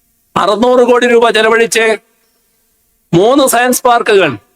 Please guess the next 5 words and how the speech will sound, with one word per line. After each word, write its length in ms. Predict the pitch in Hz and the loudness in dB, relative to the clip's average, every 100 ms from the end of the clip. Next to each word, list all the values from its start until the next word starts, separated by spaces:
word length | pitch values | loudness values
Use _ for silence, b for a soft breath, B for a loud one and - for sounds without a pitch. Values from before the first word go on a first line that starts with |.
| _ _ _ _ _ _ _ _ 160 | _ _ _ _ _ _ _ _ -2
വേറെയും 460 | 196 233 226 220 | -2 0 0 0
വരികയാണ്. 520 | 202 190 180 147 120 - _ _ _ _ _ _ _ _ _ _ _ _ _ _ _ _ _ - | 0 0 0 0 -4 -8 _ _ _ _ _ _ _ _ _ _ _ _ _ _ _ _ _ -6
ഐ 120 | 175 | -4
ടി 180 | 190 240 | -2 0
രംഗത്ത് 640 | 233 233 233 240 233 214 | 0 0 -2 0 0 -2